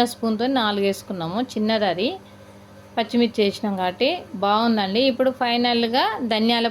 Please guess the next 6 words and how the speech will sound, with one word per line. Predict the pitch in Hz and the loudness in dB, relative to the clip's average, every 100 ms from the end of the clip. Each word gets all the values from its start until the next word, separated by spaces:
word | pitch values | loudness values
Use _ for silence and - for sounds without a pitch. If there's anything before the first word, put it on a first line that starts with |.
| 226 | 2
పౌడర్ | 220 214 214 | 2 4 2
వేసుకొని | 208 - 208 208 269 453 - - - - - | 0 -4 -4 0 0 -2 -10 -20 -20 -16 -4
మళ్ళీ | 226 233 226 | 2 2 2
ఒకసారి | 226 220 214 214 233 | 0 0 0 0 0
మంచిగా | 202 202 214 214 202 - - - - - - - | 0 0 0 0 0 -4 -18 -20 -20 -20 -12 -4
కర్రీని | 214 220 | 0 2